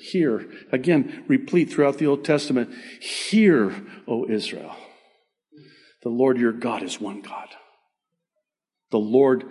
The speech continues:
your God. I am the Lord your God." This last one I want to spend the remainder of our time on,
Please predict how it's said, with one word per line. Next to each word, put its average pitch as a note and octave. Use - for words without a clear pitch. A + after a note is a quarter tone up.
your F3+
God. -
I G3+
am B2+
the A2+
Lord A2+
your -
God." -
This -
last A2+
one A2+
I G#2+
want G#2+
to G#2
spend A2
the G#2
remainder G2+
of G2
our F#2+
time G2+
on, G2